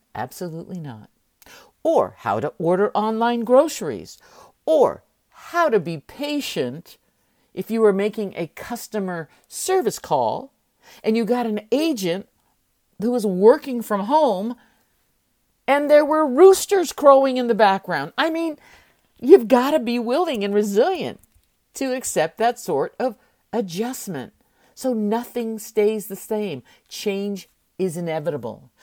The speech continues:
So simply put, my friends, when we embrace change and we become aware of what needs to change, we grow as humans.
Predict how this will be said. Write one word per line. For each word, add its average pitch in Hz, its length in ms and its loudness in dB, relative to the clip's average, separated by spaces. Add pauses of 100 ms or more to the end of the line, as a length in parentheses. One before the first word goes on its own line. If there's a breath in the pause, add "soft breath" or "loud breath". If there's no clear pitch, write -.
(160 loud breath)
So - 180 -6
simply 233 580 -10
put, - 480 -10
my 131 160 -16
friends, 120 500 -18 (460 soft breath)
when 226 480 -2
we 190 280 -4
embrace 143 880 -2
change 135 680 -8 (380 loud breath)
and 226 200 0
we 247 120 -2
become 220 500 -8
aware 226 640 -2
of 156 180 -8
what 156 220 -6
needs 180 420 -8
to - 120 -14
change, 139 520 -14 (320 soft breath)
we 202 400 -6
grow 170 640 -4
as - 360 -10
humans. 196 640 -8